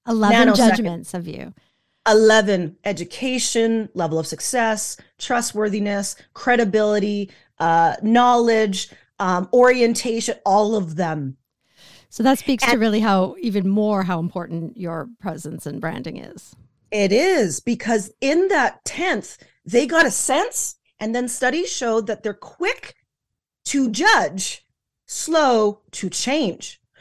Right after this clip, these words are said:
Speaker 2: So whatever they got first is it. And in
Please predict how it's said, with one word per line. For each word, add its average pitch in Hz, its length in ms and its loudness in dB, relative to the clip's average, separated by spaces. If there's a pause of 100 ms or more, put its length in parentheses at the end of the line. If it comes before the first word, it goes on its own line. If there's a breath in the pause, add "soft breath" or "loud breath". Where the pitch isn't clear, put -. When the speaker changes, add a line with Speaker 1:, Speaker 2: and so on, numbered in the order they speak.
(140)
Speaker 2:
So - 220 0
whatever 254 720 4
they 233 380 4
got 190 480 2
first 190 580 -4
is 190 480 0
it. - 480 -4 (640 loud breath)
And 233 340 0
in 381 400 0